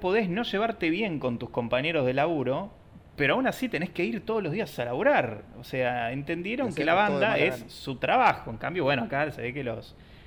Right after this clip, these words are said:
Speaker 1: los hermanos Gallagher decían, "Ah, ya te-, tenían tanta plata que, bueno, se pudieron dar ese lujo". Pero bueno, ¿sabés que el ocho de enero de dos mil veinte Liam le pide a Noel, eh, reunir a Oasis? Pero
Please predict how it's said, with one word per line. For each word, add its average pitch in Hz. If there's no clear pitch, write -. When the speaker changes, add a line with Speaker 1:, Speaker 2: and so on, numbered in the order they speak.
Speaker 1:
los 113
hermanos 120
Gallagher 147
decían, 117
"Ah, 113
ya 131
te-, 120
tenían 127
tanta 139
plata 147
que, 110
bueno, 107
se -
pudieron 127
dar 127
ese 120
lujo". 123
Pero 156
bueno, 214
¿sabés 254
que -
el 131
ocho 226
de -
enero 175
de 160
dos 127
mil 156
veinte 139
Liam 147
le 120
pide 175
a 117
Noel, 110
eh, 110
reunir 113
a 110
Oasis? -
Pero 160